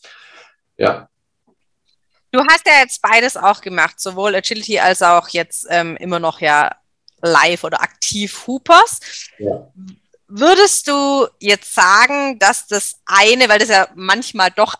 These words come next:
Speaker 2: abgetan wird, "Na ja, es ist ja nur Hoopers", würdest du sagen, es ist nicht so anstrengend für den Hund oder nicht so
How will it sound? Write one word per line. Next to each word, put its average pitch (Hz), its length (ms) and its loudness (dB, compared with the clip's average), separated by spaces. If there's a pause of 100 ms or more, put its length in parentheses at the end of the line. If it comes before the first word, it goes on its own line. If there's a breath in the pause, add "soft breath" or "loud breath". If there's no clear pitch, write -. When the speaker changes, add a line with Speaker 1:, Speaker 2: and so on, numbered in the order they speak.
Speaker 2:
abgetan 240 680 0
wird, 226 180 -2
"Na 190 160 -6
ja, 170 280 0
es 180 100 -4
ist - 200 -8
ja 202 80 0
nur 180 260 -10
Hoopers", 254 420 -4
würdest 220 300 -2
du 208 40 -8
sagen, 190 420 2
es 165 160 -4
ist - 180 -6
nicht 202 340 -4
so - 80 0
anstrengend 311 760 -4
für 277 160 -6
den 277 160 -4
Hund 302 240 -2
oder 185 160 2
nicht 214 320 -6
so 254 320 4